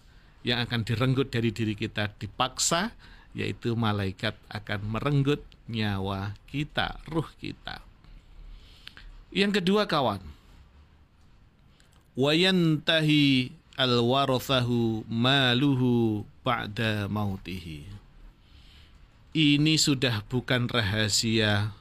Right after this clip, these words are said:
pribadi, tapi sudah rahasia umum. Ketika nanti kita sudah tidak ada, maka harta yang kita kumpulkan dari pagi, kata Mbak Ayu,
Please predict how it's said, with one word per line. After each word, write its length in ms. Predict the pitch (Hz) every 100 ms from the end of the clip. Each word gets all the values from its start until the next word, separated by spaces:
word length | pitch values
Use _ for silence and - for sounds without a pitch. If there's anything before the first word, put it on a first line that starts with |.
| -
pribadi, 800 | - 120 104 107 95 - 101 92 - - - - _
tapi 240 | - 107 117
sudah 340 | 127 113 98
rahasia 640 | 90 113 95 101 - 120 120
umum. 460 | 143 143 156 151 - _ - - _ - - - - - - -
Ketika 760 | 127 - 135 131 131 131 135 131 127 - - - - - -
nanti 480 | 131 135 131 143
kita 260 | - 127 120
sudah 380 | 120 127 117 104
tidak 300 | - 117 113
ada, 560 | 104 107 104 135 190 208 - - - -
maka 400 | 123 120 - 117
harta 480 | 98 110 107 120
yang 160 | 117 117
kita 560 | 113 113 113 107 107 110 - - - - - - - - _ - - - -
kumpulkan 720 | 139 139 131 139 131 135 131
dari 240 | 117 117
pagi, 460 | 113 113 117 - 127
kata 240 | 131 113
Mbak 240 | 113 113 101
Ayu, 300 | 104 123